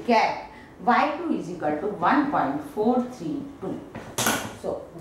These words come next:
this is my second value, one point four three two. This and this. This we have to calculate with the Euler's method.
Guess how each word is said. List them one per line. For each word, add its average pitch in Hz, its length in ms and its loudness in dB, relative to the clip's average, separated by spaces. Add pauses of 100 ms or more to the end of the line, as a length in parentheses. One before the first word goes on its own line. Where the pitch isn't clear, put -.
(120)
this 170 240 -6
is 214 220 2
my 160 300 -2
second - 500 -2
value, 226 260 0
one 175 280 2
point 135 320 0
four 160 360 0
three 131 220 -6 (120)
two. 147 160 -4 (800)
This 392 520 -4
and 269 300 -4 (260)
this. - 340 -10 (280)
This - 260 2
we 202 140 -2
have 175 240 0
to 165 120 -4
calculate 240 600 2
with 170 160 -6
the 170 120 0
Euler's 151 460 0
method. 147 300 -4